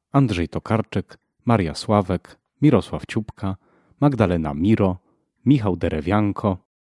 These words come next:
Szymon Mechliński, Tomasz Ciewicki, Damian Maćkowski,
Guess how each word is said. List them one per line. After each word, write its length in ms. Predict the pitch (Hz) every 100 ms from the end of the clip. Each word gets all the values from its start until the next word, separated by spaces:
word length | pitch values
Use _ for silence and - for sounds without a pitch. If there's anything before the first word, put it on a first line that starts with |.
| _
Szymon 380 | - - 143 104
Mechliński, 960 | 85 80 127 147 139 - - 104 101 _ _
Tomasz 320 | 147 131 90 -
Ciewicki, 760 | - - 117 - - 101 95 _ _ _ _ -
Damian 360 | 117 123 92
Maćkowski, 880 | 80 78 - 147 123 - - 107 98